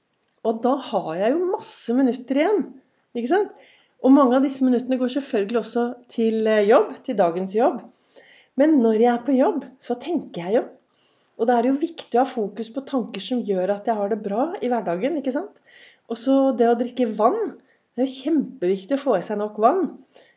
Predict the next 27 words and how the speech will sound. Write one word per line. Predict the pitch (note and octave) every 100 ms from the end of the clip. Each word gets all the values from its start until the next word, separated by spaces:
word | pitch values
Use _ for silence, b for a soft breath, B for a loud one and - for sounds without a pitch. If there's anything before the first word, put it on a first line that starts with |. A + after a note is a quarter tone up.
| -
Være | A#3+ C#4+ A3+ G3+
sosial, | B3+ A3+ B3+ C4 D4+ -
spise | - D4 B3 - A3+
bra, | A3 B3+ D#4+ - B B B -
og |
så | A#3 C4+
kommer | - G#3 F3 F#3+
vi | G3+
til |
denne | G3 E3
med | D#3+ E3
bevegelse. | F3+ D3 D3+ D#3 G3+
Og | F3
det | G#3+
var | A#3+ A3+
det | A#3 B3
vi | A3
begynte | G#3+ F3+ F#3
å | F#3
prate | E3+ - D3+
om | E3+
i |
dag. | D#3+ E3+ F3+ b b b b b b _ _
For | B3 A#3+
det, | C4 B3+ -
hvordan, | G3 G#3 B3+ - C4 C#4+ C4+ - _ _ _ _ _ _ -
altså, | A3